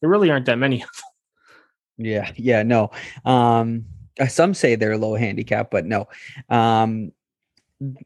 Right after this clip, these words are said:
Speaker 2: I would say the range of handicap would be, a low end would be five to, honestly, twenty-five.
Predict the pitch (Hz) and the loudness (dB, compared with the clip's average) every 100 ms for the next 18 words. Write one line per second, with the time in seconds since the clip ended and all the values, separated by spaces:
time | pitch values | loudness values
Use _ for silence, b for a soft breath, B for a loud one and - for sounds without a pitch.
0 | _ 165 208 254 247 220 180 151 147 156 | _ 0 0 2 2 2 2 2 2 0
1 | 147 135 139 135 127 - 123 123 - 123 | -4 -2 0 2 0 0 0 0 -2 -4
2 | 117 120 117 113 110 - _ _ _ _ | -2 0 0 -2 -4 -10 _ _ _ _
3 | _ _ _ _ _ _ _ _ _ _ | _ _ _ _ _ _ _ _ _ _
4 | _ _ _ _ _ _ _ _ - 147 | _ _ _ _ _ _ _ _ -4 0
5 | 156 165 185 190 170 147 143 - - 143 | 2 4 4 2 0 -2 -4 -6 0 0
6 | 151 165 160 - - 139 127 123 117 b | 2 0 -2 -4 0 2 4 2 0 b
7 | b b b _ _ _ _ _ _ _ | b b b _ _ _ _ _ _ _
8 | _ _ _ - 135 135 131 120 117 113 | _ _ _ -4 -2 0 -2 -4 -4 -6
9 | 110 - 98 117 | -6 -8 -10 -12